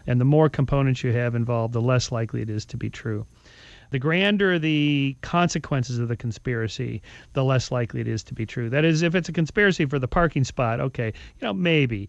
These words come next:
right? Or insider trading, or this corporation is cheating a little bit, or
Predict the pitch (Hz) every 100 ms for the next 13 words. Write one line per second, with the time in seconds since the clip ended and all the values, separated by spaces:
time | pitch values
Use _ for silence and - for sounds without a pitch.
0 | - - - 139 131 131 - 131 131 127
1 | 127 - - 160 156 165 143 139 - 139
2 | 143 135 139 139 135 135 131 139 - 143
3 | 135 131 131 135 139 135 127 - 139 135
4 | 131 131 131 131 131 127 127 123